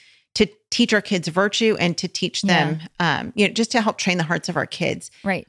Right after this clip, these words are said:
Speaker 1: Um, we'll put a link to that episode, um, in these show notes. And if you haven't listened to that, go back and listen to that one because that one's really powerful.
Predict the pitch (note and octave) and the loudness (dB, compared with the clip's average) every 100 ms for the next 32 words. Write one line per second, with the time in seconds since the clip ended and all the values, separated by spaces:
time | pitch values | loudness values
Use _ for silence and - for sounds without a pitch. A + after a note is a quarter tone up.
0 | - F#3+ E3+ E3+ - G3+ C4 F4 F4 G3 | 0 0 0 -2 2 2 4 2 2 2
1 | F#3 - G3+ E3+ E3+ - E3+ G3+ - G3 | 0 0 0 2 0 0 -2 -2 -2 2
2 | F3+ F#3 G3 _ _ _ _ _ _ - | 4 2 -2 _ _ _ _ _ _ 0
3 | F#3+ E3 G#3 G#3+ G#3+ G3+ F#3 - - F3+ | 2 2 2 4 4 2 0 -2 0 2
4 | F#3 G#3+ G#3 F#3 F3 A#3+ - - F3 - | 2 0 0 0 2 2 2 0 0 0
5 | G#3+ A3 G#3 G#3 G#3 B3+ A#3 F3 F3 F#3+ | -2 0 2 2 4 2 2 0 0 -2
6 | F3+ E3 D#3+ E3+ F3+ F#3+ G#3+ B3 G#3+ F3+ | 0 0 0 -2 -2 0 0 2 0 2
7 | F3+ E3+ E3+ F3 E3 D#3+ D3+ | 2 2 2 0 2 2 0